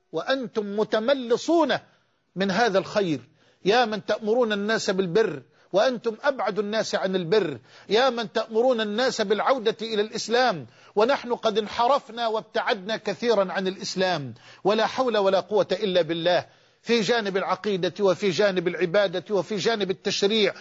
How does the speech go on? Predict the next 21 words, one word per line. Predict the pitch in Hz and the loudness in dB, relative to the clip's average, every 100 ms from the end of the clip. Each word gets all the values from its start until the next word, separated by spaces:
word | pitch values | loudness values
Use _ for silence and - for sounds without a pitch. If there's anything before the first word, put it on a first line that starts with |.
| - - | -18 0
وفي | 220 247 | 0 2
جانب | 214 240 233 208 | -2 0 0 -2
الأخلاق | 214 220 196 220 220 196 | -2 -4 0 0 0 0
وفي | 208 247 | -4 -4
جانب | 226 254 247 202 | -2 0 0 -4
المعاملات | 208 202 226 214 226 247 220 214 | -4 0 0 2 2 2 2 -2
وفي | 190 247 | -6 -2
جانب | 196 262 233 | 0 0 -2
السلوك | 202 - 233 277 233 - - - | -8 -4 0 4 4 2 -6 0
وفي | 247 | 0
الجانب | 262 185 269 247 | 0 0 0 0
الفكري | 233 202 277 - 226 208 | -6 -2 -4 -2 0 0
وفي | 196 | 0
الجانب | 226 208 277 233 | -2 0 0 0
الاقتصادي | 240 240 - 302 285 220 208 | 0 -2 0 2 2 2 -4
وفي | 196 | -8
الجانب | 220 196 285 254 | -4 -2 0 -2
الإعلامي | 254 262 233 254 311 262 196 - - | -8 -2 0 2 2 0 -6 -14 -2
وفي | 247 269 | 0 0
الجانب | 262 277 294 277 | 0 0 0 -4
التعليمي. | - 285 233 311 359 269 208 | -4 -4 0 2 2 2 -4